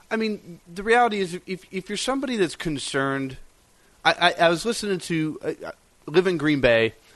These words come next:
and I listen to some of the local radio, and I hear some of the people that call in, and I gotta say, some of the people were, you know,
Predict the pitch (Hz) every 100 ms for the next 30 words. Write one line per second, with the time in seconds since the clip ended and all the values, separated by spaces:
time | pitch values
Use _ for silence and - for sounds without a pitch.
0 | _ _ - 131 127 131 143 156 151 131
1 | 156 139 127 123 120 123 110 104 104 101
2 | - 131 131 160 165 170 156 139 143 135
3 | 127 - 120 113 107 110 147 170 156 -
4 | 98 - 208 196 170 175 165 156 - -
5 | - - _ 156 139 147 143 139 139 139
6 | 127 117 107